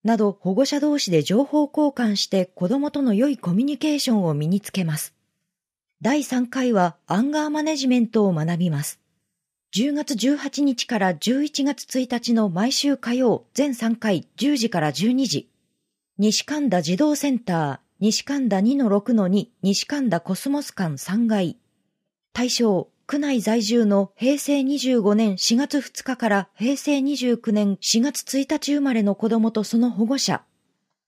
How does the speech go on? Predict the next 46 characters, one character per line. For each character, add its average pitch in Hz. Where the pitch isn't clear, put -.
開 262
催 285
日 170
一 180
週 277
間 262
前 254
に 175
定 208
員 277
の 262
余 233
裕 277
が 269
あ 269
れ 233
ば、 175
年 214
中 285
時 208
も 156
参 208
加 208
可。 -
参 269
加 294
者 254
が 190
四 220
名 294
未 285
満 269
の 214
場 202
合 208
は 196
中 208
止。 190
二 220
十 269
名。 160
申 233
し -
込 233
み 226
順、 170